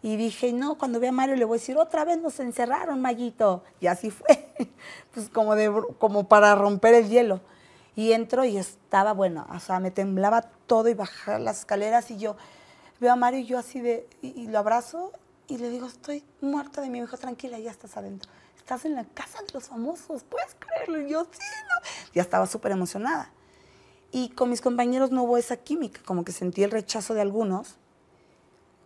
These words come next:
de lo que siempre venía viviendo, del reclusorio, desde niña, dije, "Ay, ¿a dónde entré? ¿Qué hice?". Entonces yo me sentí insegura desde el día uno. Y yo ese día, que yo trato de ser positiva, pero dije, "No, yo voy a salir,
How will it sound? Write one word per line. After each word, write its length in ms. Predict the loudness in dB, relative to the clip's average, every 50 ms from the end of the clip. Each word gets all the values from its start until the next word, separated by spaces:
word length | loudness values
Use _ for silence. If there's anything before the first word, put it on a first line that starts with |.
| _ -2
de 180 | 0 2 2
lo 200 | 4 2 0 -2
que 120 | -6 -12 -10
siempre 460 | -10 -6 -6 -4 -4 -4 -4 -4 -2
venía 280 | -2 -2 0 0 0 0
viviendo, 680 | 0 -2 -2 -2 -2 0 0 -2 0 2 2 2 4
del 280 | 4 2 2 0 -2
reclusorio, 760 | -4 -8 -10 -10 -10 -10 -4 0 2 4 4 4 2 0 0 0
desde 260 | -2 -2 -2 -4 -4
niña, 380 | -2 -2 -2 -2 -2 -2 -4
dije, 360 | -4 -4 -8 -10 -12 -14 -14 -14 -12 -12 -14 -14 -14 -14
"Ay, 100 | -16 -16 -16 -16 -12 -10
¿a 80 | -10
dónde 280 | -8 -8 -10 -10 -12 -14
entré? 360 | -16 -16 -16 -14 -14 -14 -14
¿Qué 140 | -12 -12 -12
hice?". 340 | -12 -12 -14 -16 -18 -20 -20 _ _ _ _ _ -20 _
Entonces 240 | -20 -14 -12 -6 2
yo 140 | 2 2
me 120 | 4 2 -2
sentí 260 | -4 -6 -8 -8 -8
insegura 400 | -8 -4 -4 -4 -2 0 0 0
desde 220 | 0 -2 -4 -4 -4
el 100 | -6 -4
día 220 | -4 -4 -4 -2
uno. 220 | -2 -4 -6 -6 -10 -14 _ _ _ _ _ _ _ _ _ _ _ _ _ _ _
Y 160 | -8 -8 -6 0
yo 240 | 2 2 2 2 0
ese 260 | -4 -4 0 0 0
día, 340 | 0 2 4 4 4 4 2 -4 _ _ _ -20 _ _ _ -8
que 120 | -6 -4 2
yo 120 | 2 2 2
trato 480 | 2 2 2 2 2 2 0 0 0 0
de 100 | -2 -6
ser 240 | -4 -4 -4 -4
positiva, 500 | -4 -6 -8 -8 -8 -4 0 0 0 0 0
pero 120 | 0 -2
dije, 220 | -2 -2 -2 -2 -4
"No, 200 | -2 -4 -6 -6
yo 100 | -6 -6 -4
voy 100 | -4 -4
a 60 | -4
salir, 280 | -6 -8 -12 -12 -14